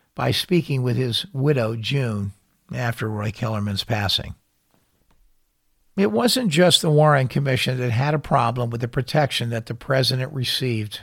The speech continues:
that day. The House Select Committee on Assassinations also had their day on this topic,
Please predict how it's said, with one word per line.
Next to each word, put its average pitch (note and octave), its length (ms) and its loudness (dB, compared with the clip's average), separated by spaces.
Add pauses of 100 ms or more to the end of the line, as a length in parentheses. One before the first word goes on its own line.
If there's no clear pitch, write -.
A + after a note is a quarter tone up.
that A2+ 320 -4
day. G2+ 380 -4 (640)
The C3 120 0
House E3 260 4
Select D3+ 380 2
Committee D3 360 0
on C#3 220 2
Assassinations C3+ 880 -2
also D3 520 2
had B2+ 340 0
their C#3 260 0
day A2 380 -4
on A2 240 -6
this A#2 260 -4
topic, D3 560 -6